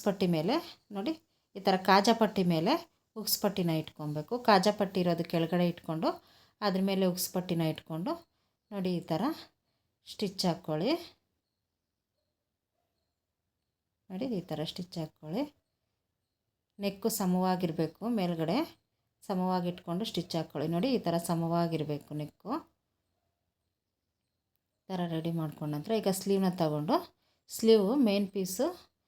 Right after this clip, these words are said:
ನೋಡಿ ಸೀದಾ ಇರೋದು ಮೇಲೆ ಬರೋ ಥರ ಇಟ್ಕೊಂಡು ಅದ್ರ ಮೇಲೆ ಲೈನಿಂಗ್ನ ಇಟ್ಕೊಬೇಕು. ಈ ಥರ ಲೈನಿಂಗ್ನ ಇಟ್ಕೊಂಡು ಎರಡನ್ನೂ ಸಮವಾಗಿ ಇಟ್ಕೊಂಡು ಒಂದು ಟೆನ್ಷನ್ ಮಾರ್ಜಿನ್ಗೆ ಸ್ಟ್ರೈಟಾಗಿ ಸ್ಟಿಚ್ ಹಾಕ್ಕೊಳ್ಳಿ. ಈಗ ನೋಡಿ ಲೈನಿಂಗ್ನ ಈ ಥರ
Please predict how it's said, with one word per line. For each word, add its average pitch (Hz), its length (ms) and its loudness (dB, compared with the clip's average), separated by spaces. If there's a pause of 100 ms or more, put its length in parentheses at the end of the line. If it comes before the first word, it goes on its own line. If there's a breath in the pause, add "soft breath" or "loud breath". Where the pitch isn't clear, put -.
(760)
ನೋಡಿ 214 260 -4
ಸೀದಾ 208 320 6
ಇರೋದು 185 300 6
ಮೇಲೆ 185 240 6
ಬರೋ 170 180 4
ಥರ 170 200 0
ಇಟ್ಕೊಂಡು 170 400 -6 (100)
ಅದ್ರ 208 260 0
ಮೇಲೆ 202 180 2 (100)
ಲೈನಿಂಗ್ನ 175 440 4
ಇಟ್ಕೊಬೇಕು. 156 640 -8 (800)
ಈ - 100 -20
ಥರ 190 80 -8 (140)
ಲೈನಿಂಗ್ನ 185 460 0
ಇಟ್ಕೊಂಡು 175 400 -4 (180)
ಎರಡನ್ನೂ 190 300 0 (100)
ಸಮವಾಗಿ 175 440 2
ಇಟ್ಕೊಂಡು 170 420 -6
ಒಂದು 190 180 0
ಟೆನ್ಷನ್ 170 440 0
ಮಾರ್ಜಿನ್ಗೆ 160 480 -4 (520 soft breath)
ಸ್ಟ್ರೈಟಾಗಿ 190 580 0
ಸ್ಟಿಚ್ 175 300 -4
ಹಾಕ್ಕೊಳ್ಳಿ. 170 420 -4 (720)
ಈಗ 190 100 -6 (100)
ನೋಡಿ 214 180 -2 (840)
ಲೈನಿಂಗ್ನ 202 560 2
ಈ - 80 -16
ಥರ 170 80 -2